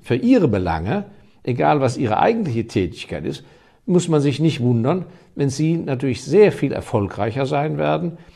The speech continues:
als jemand, der diese Zeit nicht zur Verfügung hat. Und mein zweites Beispiel war, dass es gibt ja Menschen, die kommen mit sehr viel weniger Schlaf aus als, äh, der, der Normalmensch.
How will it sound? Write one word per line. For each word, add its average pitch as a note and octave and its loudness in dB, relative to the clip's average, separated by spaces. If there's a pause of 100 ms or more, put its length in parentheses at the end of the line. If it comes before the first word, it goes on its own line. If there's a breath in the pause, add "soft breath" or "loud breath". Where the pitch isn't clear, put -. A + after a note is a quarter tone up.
(140 loud breath)
als C3+ -2
jemand, C3 0 (320 loud breath)
der C#3 2
diese C3+ -2
Zeit D#3 0
nicht G#3 0
zur E3 0
Verfügung G#2 -4
hat. - -8 (500 soft breath)
Und D3 0
mein D3+ 2
zweites D#3+ 4
Beispiel G#3 2
war, F3+ 2 (920)
dass C#3+ 2 (100)
es - -4
gibt F3 -8
ja D3 2
Menschen, C3+ 0
die C#3+ -2
kommen D3 -2 (420 loud breath)
mit B2+ -2
sehr E3+ 2
viel D3+ 2
weniger C#3+ 4
Schlaf F#3+ 6
aus G2 -4 (540 soft breath)
als, - -4
äh, G#2+ -4
der, - -12
der A2 -8
Normalmensch. B2 2